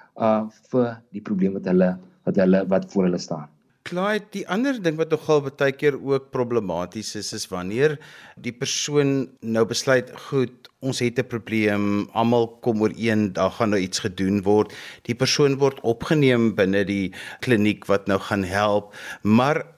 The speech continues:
Speaker 2: hulle kan hulle self eintlik enige dag ontslaan en
Speaker 1: Hmm.
Speaker 2: dan begin daar eintlik nou 'n klomp goed loskom, want net om die persoon dat te gaan aflaai,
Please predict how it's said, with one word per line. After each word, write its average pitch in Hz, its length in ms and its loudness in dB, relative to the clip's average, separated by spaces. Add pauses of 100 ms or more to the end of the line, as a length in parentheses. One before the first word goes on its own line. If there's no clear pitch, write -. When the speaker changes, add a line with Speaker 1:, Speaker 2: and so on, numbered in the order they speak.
(140)
Speaker 2:
hulle 147 280 4
kan 233 220 0
hulle 190 160 2
self 214 300 2
eintlik 185 300 0
enige 208 380 2
dag 139 280 2
ontslaan 139 720 2
en 110 160 -2
Speaker 1:
Hmm. 113 60 0
Speaker 2:
dan 160 240 2
begin 214 320 0
daar 185 180 4
eintlik 175 340 0
nou 151 340 4
'n - 180 -4
klomp 226 260 2
goed 156 200 0
loskom, 127 640 4 (300)
want 123 400 -2
net 123 240 0
om 202 60 2
die 196 100 0
persoon 175 360 -2
dat 151 120 2
te 143 80 0
gaan - 240 -2
aflaai, 110 720 2